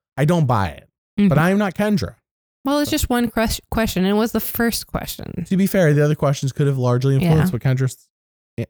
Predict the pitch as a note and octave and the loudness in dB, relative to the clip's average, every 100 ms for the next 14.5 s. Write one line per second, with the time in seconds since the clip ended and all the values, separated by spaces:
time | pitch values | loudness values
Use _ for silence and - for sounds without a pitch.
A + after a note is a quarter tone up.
0 | - C3 A#2+ C#3 D3+ F#2 E2 _ _ _ | -4 -2 -2 -2 -2 -4 -8 _ _ _
1 | _ - C#3 - D#3+ D3 C3 C3+ C3+ C3+ | _ -2 0 2 2 2 2 2 2 2
2 | C3+ B2+ C#3 C#3+ G#2 E2+ - D#3+ G2 - | 2 2 2 2 0 -4 -2 -2 -2 -6
3 | _ _ - - G#3 G#3+ F#3+ C#3 A2+ A2 | _ _ -4 -2 0 2 2 2 2 0
4 | - - C3+ E3+ E3 D#3+ F#3 - F#3 D#3+ | -4 -6 -2 0 2 0 -2 0 2 2
5 | C3 - D#3 - E3+ D#3 C3 A#2 F2+ D2+ | 0 -2 -2 0 2 2 0 -2 -2 -4
6 | - - _ _ _ _ - C3 C3+ C#3+ | -10 -18 _ _ _ _ -6 -2 0 2
7 | F3+ D4+ F4+ F4 E4+ D4+ - - E3+ D#3 | 0 -2 -2 -2 0 -2 -4 -4 0 2
8 | A#2+ G2+ F2+ - D3+ F3+ F3+ E3+ C#3 B2+ | 2 0 -2 -2 0 0 0 0 0 0
9 | G#2 G2+ F#2 E2 E2 F2 _ _ _ D3+ | 0 -2 -4 -6 -6 -8 _ _ _ -2
10 | G3 A3+ - D#3+ G3+ A#3+ G3+ E3 E3 C#3 | 0 0 2 0 2 0 0 2 2 0
11 | F3 G3+ - D#3+ C3 - A#2 A#2+ C3 C#3 | 0 -2 0 2 0 0 -2 0 0 0
12 | B2 G#2+ G2 F#2 F2 - - G3 F#3+ F3 | 0 0 -2 -4 -10 -14 -2 2 4 2
13 | F#3+ - A#2+ B2+ B2 C3 C3+ C3 B2 C3 | 0 -2 0 2 2 0 0 0 0 0
14 | B2 B2+ - C#3+ C#3+ | 0 -2 -2 -4 -4